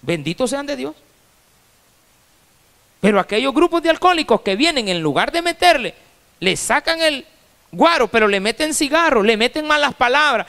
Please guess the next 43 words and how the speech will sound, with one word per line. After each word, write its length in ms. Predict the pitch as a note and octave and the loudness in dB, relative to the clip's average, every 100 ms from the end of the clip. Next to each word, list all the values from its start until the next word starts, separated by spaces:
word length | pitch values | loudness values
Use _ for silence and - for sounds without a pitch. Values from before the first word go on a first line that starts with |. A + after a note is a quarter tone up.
| - | -8
le 160 | A3 A#3+ | -2 0
meten 300 | C4 D#4+ D#4 | 0 -2 0
malas 240 | D#4+ E4 | 0 2
expresiones. 800 | D#4+ D4 B3 G3+ C#4+ D#4+ A#3 E3+ - _ - | 0 0 0 0 4 4 4 -2 -12 _ -10
Porque 400 | D#3 - E3 C#3 - _ _ _ _ _ _ _ | -8 -2 -2 -4 -10 _ _ _ _ _ _ _
ahí 220 | B2+ C#3 | -8 -6
en 60 | F3 | -4
la 100 | G3 | -2
calle 260 | A3+ B3+ | -2 -2
Modelo 400 | B3+ B3+ C4+ D4 | -2 0 0 0
había 200 | C4+ C4 | 0 -2
un 80 | C4 | -2
grupo 320 | C4 D4 D4+ | -2 0 0
ahí 160 | D4 C4+ | 0 -2
por 160 | C#4 | -4
la 100 | C#4 | -4
quince 280 | C4+ C#4+ C#4+ | -4 -4 -2
de 40 | C#4 | 0
septiembre, 480 | C#4+ C#4+ D4 D4 | -2 -2 -6 -2
usted, 240 | D4+ D4+ C#4+ - _ _ _ _ _ _ _ _ _ _ _ | -2 -2 -4 -10 _ _ _ _ _ _ _ _ _ _ _
que 140 | - | -6
si 100 | - | -4
usted 260 | E3+ E4 F4+ | 0 2 2
quería 380 | D#4+ E4 D4+ C#4 | 4 4 6 4
oír 180 | C#4+ | 2
malas 300 | C#4 B3+ A#3 | 0 2 0
palabras 540 | - G3 G3+ A3 G3 E3+ | 0 -2 0 0 0 -2
a 20 | |
las 160 | E3 D3 | -2 -4
siete 240 | B3+ A#3 | -4 -2
de 100 | G#3+ | 0
la 140 | F#3 | 0
noche, 340 | G3+ E4+ D4+ G3 - _ _ - _ _ _ | 2 2 2 -2 -4 _ _ -20 _ _ _
vaya 320 | E3+ F#3+ B3 | -6 -2 -2
a 40 | B3 | -2
ponerse 300 | A3+ A3+ A3+ | -2 0 0
a 40 | |
la 140 | A3 G3+ | 0 0
par 160 | G#3 | -2
de 80 | G#3+ | 0
los 100 | G3+ | 0
Alcohólicos 480 | F#3+ - F3+ F3 F3 | 0 -2 -4 -2 -2
Anónimos. 340 | D#3+ D3 D3+ | -2 -8 -14